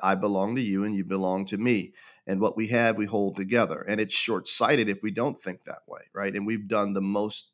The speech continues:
terrible violence to one another when we have justified, um, objectifying one another. I mean, and the, and the list is too long and too sad to name here. And so I, I think America could do with a dose of that,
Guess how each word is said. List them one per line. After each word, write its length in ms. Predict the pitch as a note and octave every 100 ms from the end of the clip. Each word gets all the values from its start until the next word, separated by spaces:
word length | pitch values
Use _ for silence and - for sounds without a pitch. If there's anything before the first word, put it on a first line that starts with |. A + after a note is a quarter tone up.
| -
terrible 480 | - C#3+ D#3+ A#2+ G#2
violence 440 | F#2 G#2 G#2 F#2+
to 120 | - F2+
one 140 | F2+
another 340 | F#2+ F2+ F#2 - _ - -
when 140 | A#2
we 80 | A2
have 180 | A#2 F2+
justified, 920 | - C3 - A#2+ - F2+ E2+ E2+ F2+ _ - _ -
um, 460 | F#2 F#2 F#2 F#2 -
objectifying 840 | G#2 G2 B2+ C#3 B2+ - F2 F2 F2
one 180 | E2 E2+
another. 380 | E2+ - - -
I 60 | G2+
mean, 160 | G2+
and 180 | G2 G2
the, 100 | G2 G#2+
and 120 | G2+
the 60 |
list 260 | G2+ A2 -
is 100 | F#2+
too 200 | - A2
long 220 | A2 G#2
and 100 | G2
too 140 | - A#2
sad 380 | - G#2+ F2
to 100 | -
name 280 | G2 A#2 C#3
here. 220 | G#2+ D#2 _ _ _ - -
And 100 | -
so 340 | D#3+ C#3+ A#2+ A2
I, 280 | C3+ - C3+
I 40 |
think 240 | D#3+ G3
America 400 | D#3+ C#3+ D3+ E3+
could 240 | C3+ C3+ A2
do 140 | B2+
with 140 | B2 A2+
a 60 |
dose 340 | G2+ A#2 D3+ A2
of 80 |
that, 240 | F2 -